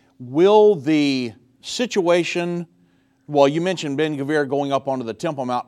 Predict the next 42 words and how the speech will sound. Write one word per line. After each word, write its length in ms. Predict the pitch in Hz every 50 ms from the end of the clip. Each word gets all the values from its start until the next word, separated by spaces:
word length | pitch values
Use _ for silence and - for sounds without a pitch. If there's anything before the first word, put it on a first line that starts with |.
| _
I 160 | - 170 220 240
don't 260 | 240 233 220 - -
think 280 | - - 196 190 - - 120 113 117 113
that 360 | 139 165 175 175 170 - -
will 240 | 143 139 139 139 131
lead 460 | 131 139 139 139 139 139 139 131 123 - _ _ _ _ _ _ _ _ -
to, 360 | - - 165 151 143 139 135 -
now, 260 | 135 139 120 101 85
this 180 | 123 151 160 160
is 60 | 185
my 160 | 180 190 190 190
opinion, 400 | 175 - 190 180 151 113 98 92
but 120 | 110 120
I 100 | 139 165
don't 120 | 214 185
think 200 | - 226 214 -
that 120 | - 196 170
will 120 | 170 170
lead 160 | 165 170 165
to 60 | 151 143
a 60 | 143
World 240 | 143 147 151 151 139
War 140 | 143 143
Three 200 | 131 - 165 156 147
because 280 | 135 123 - 147 123
the 60 | 113 127
Bible 260 | 131 160 175 180 165
says 340 | - - 175 160 143 - - _ _ _ _ _ _ -
the 80 | 139
World 340 | 135 139 160 175 175 175 165
War, 280 | 156 156 156 156 151 - - -
World 240 | 147 160 180 180 180
War 180 | 180 170 151
Three 240 | - - 170 185 185
will 160 | 175 151 147 -
emanate 420 | - 151 151 147 147 143 143 139 _
out 200 | - 143 143 135 -
of 180 | 139 139 131 120
the 100 | 131 135
Euphrates 540 | 131 127 127 123 - 170 165 165 160 135 117
River 200 | 143 147 135 131
region, 400 | 110 113 110 95 - 92 87 87